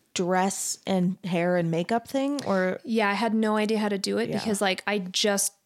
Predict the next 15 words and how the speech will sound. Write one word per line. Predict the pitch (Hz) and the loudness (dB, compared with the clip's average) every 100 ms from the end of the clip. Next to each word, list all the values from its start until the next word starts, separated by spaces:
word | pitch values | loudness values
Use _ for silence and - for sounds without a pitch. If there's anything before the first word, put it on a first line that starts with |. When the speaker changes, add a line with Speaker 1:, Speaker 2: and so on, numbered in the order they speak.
| _ | _
Speaker 2:
came | - 214 202 | -2 2 2
on, | 185 180 | 2 0
I, | 185 | 0
like, | 190 196 | 0 0
I | 196 | -2
just | 202 190 | -2 -2
booted | 185 185 180 | 0 0 2
up | 175 180 190 | 2 2 0
and | 180 | 0
realized | 170 170 175 | 0 0 -2
I | 175 | -2
had | 175 175 | 0 -2
a | |
body, | 175 165 175 185 | 0 -2 -2 -2
like, | 196 175 170 - - | 0 0 0 -6 -18